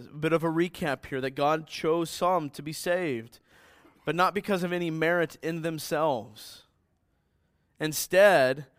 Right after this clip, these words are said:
what he says, instead of merit, is quite the opposite, that we were actually dead in our trespasses and sins, following the course of this world. But then it says, uh,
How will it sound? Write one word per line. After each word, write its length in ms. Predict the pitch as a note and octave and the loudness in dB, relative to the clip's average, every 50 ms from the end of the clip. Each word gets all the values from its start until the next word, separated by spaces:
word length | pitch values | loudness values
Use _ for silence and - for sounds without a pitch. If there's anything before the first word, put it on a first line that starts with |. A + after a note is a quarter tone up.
| _ - | _ 0
what 100 | D#3+ E3+ | 2 2
he 60 | E3 | 2
says, 560 | D#3 - - F#3+ G3 G#3+ G#3 E3+ D#3 D#3 C#3+ | 2 2 4 6 6 8 8 8 6 4 2
instead 320 | D#3 D3 - - F#3 F#3 | -2 -8 -4 0 2 2
of 160 | F#3+ E3+ C3+ - _ - _ _ | 2 2 0 -2 _ -20 _ _
merit, 480 | - B2 B2+ C#3 D#3+ G#3 A3 G3+ F3+ D#3 | -12 -8 -2 0 4 4 4 4 4 2
is 140 | D3+ C#3+ - | -2 -4 -4
quite 340 | - - F#3 F#3 F3 - - | -2 0 0 0 -2 -4 -6
the 140 | D3 C#3+ | -6 -4
opposite, 760 | A2 D3 E3+ G#3 G#3+ - E3+ D#3 - - - C3+ A2+ G2+ - | 0 2 4 4 4 4 2 -6 -4 -6 -8 -8 -8 -8 -6
that 140 | - C#3 C#3+ | -4 -2 0
we 80 | E3 E3+ | 2 4
were 80 | E3+ | 4
actually 340 | E3+ F3 F3 - - F3 E3 | 4 4 4 0 -4 -4 -4
dead 380 | D#3 C#3 D3+ E3+ F#3+ G3+ G#3+ G#3 | -2 4 6 8 10 8 8 6
in 80 | F#3+ | 4
our 100 | E3 C#3+ | 0 -2
trespasses 840 | - - - E3 C#3+ - - - E3+ C#3 C3 C#3 - - C3 A#2+ A#2+ | -2 -2 -4 -4 -4 -4 -4 -4 -2 -2 -2 -4 -8 -12 -12 -12 -12
and 140 | A#2+ A#2 | -12 -12
sins, 420 | - - - B2 A#2 A2+ G#2+ G#2+ - - - - | -12 -12 -10 -10 -10 -10 -10 -14 -16 -20 -20 -20
following 680 | - - - - F3+ F3+ F#3+ G#3 G#3+ G3+ G3 F#3+ F3+ | -20 -6 2 6 8 10 10 8 8 4 2 0 -2
the 80 | E3+ D#3+ | -4 -6
course 440 | - - - D#3+ D#3+ D3+ - - - | -8 -8 -6 -6 -6 -6 -6 -8 -10
of 120 | C3+ C3+ | -10 -8
this 260 | C#3+ C#3 - - _ | -10 -12 -12 -14 _
world. 480 | - D3+ D#3 D#3 D#3+ D3+ B2+ A2 G#2+ G#2+ B2 _ _ _ _ _ _ _ _ _ _ _ _ _ _ _ _ _ _ _ _ _ _ _ _ _ _ _ _ _ _ _ _ _ _ _ _ _ _ _ _ _ _ _ _ _ _ _ _ _ _ _ _ _ - | -10 -6 -6 -4 -4 -4 -4 -6 -8 -12 -20 _ _ _ _ _ _ _ _ _ _ _ _ _ _ _ _ _ _ _ _ _ _ _ _ _ _ _ _ _ _ _ _ _ _ _ _ _ _ _ _ _ _ _ _ _ _ _ _ _ _ _ _ _ -8
But 160 | D3 C3+ - | -8 -4 0
then 300 | - C#4+ G#3 G#3+ G3+ F3+ | 2 4 6 6 4 4
it 80 | D3+ | 0
says, 440 | - - - F3+ E3+ E3 E3 D3+ D3+ - | -2 0 4 6 6 6 6 4 0 -6
uh, 80 | - C3+ | -6 -6